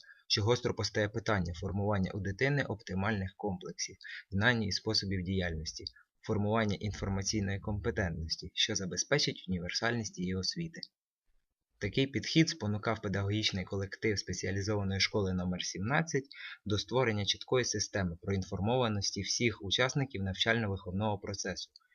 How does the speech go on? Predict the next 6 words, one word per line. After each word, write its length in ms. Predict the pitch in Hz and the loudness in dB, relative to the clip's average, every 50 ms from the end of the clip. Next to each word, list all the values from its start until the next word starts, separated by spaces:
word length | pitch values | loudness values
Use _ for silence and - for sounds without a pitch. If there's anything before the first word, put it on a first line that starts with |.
| _ _ _ _ _ | _ _ _ _ _
якісного 680 | - 113 123 - - 139 - - 117 104 107 113 107 - | 4 4 4 6 4 2 2 2 0 0 0 0 -2 -2
інформаційно-ресурсного 1400 | - 107 107 - 110 101 101 95 98 98 - - 117 113 107 104 101 95 95 95 - 135 127 131 - 127 117 98 | -2 -4 -2 0 0 0 0 0 -2 -2 0 0 2 2 2 2 0 0 -2 0 2 2 0 2 0 -2 -2 -2
забезпечення, 760 | 101 101 90 - - - - 98 90 - - 85 80 82 82 - _ _ _ _ _ _ _ - | 0 0 0 0 -2 0 -2 0 0 0 0 -2 -4 -8 -10 -12 _ _ _ _ _ _ _ -4
доступності 640 | 95 101 - - 139 135 143 139 127 - - 98 | -4 -4 0 2 2 2 4 2 0 0 -2 -2
інформаційних 800 | - - 107 98 - 101 95 95 92 - - 113 110 104 98 95 | -2 -2 -2 0 0 0 2 2 2 2 2 2 2 2 2 0
джерел. 400 | 87 87 98 90 85 78 76 78 | 0 0 0 0 0 -2 -2 -4